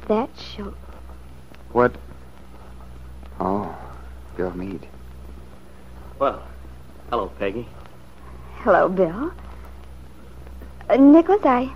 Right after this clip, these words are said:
Speaker 1: believe you've met Sergeant Meade. Remember I introduced you once before?
Speaker 2: Yes. How are you, Sergeant?
Speaker 3: Fine, thanks, Mister Dorn. Well,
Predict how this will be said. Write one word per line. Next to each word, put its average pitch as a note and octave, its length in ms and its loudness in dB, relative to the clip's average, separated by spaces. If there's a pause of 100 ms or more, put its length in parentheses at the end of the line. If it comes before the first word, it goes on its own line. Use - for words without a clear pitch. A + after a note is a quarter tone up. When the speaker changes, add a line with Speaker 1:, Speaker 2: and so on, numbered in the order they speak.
(100)
Speaker 1:
believe B3 260 6
you've A3+ 120 4
met A3 180 6 (120)
Sergeant G3 320 2
Meade. G#3+ 300 0 (720)
Remember C4 340 8
I A3+ 160 6
introduced A#3+ 500 0
you B3+ 80 6
once A3+ 180 2
before? A#3+ 400 -2 (100)
Speaker 2:
Yes. A2+ 440 8 (240)
How G2 120 6
are G#2+ 120 8
you, F#2+ 80 4
Sergeant? G2+ 480 4 (280)
Speaker 3:
Fine, G#2+ 240 2
thanks, F#2+ 280 -2
Mister F2+ 220 -8
Dorn. A#2+ 280 6 (2500)
Well, B2+ 340 6